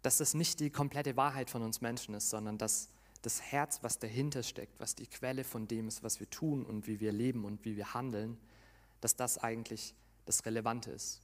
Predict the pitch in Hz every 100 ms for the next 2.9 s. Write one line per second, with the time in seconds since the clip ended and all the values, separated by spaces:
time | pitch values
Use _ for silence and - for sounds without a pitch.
0 | - 123 120 - 113 - 104 113 127 -
1 | 101 - 98 98 - - - - - -
2 | 110 110 107 - 120 113 107 110 -